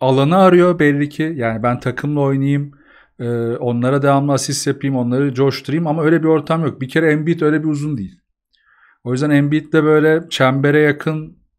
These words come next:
devamlı pick and roll yaratalım ya da bütün pick and roll'lerde, pick and pop'larda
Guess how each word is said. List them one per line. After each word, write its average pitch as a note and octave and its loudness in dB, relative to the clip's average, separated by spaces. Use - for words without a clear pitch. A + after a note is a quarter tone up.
devamlı B2 0
pick - -10
and C3+ 2
roll C#3+ 0
yaratalım C#3+ 0
ya B2 0
da A#2+ -4
bütün C3+ -6
pick C#3 -10
and C#3 0
roll'lerde, C#3+ -2
pick C3 -14
and C3+ -2
pop'larda C#3 -4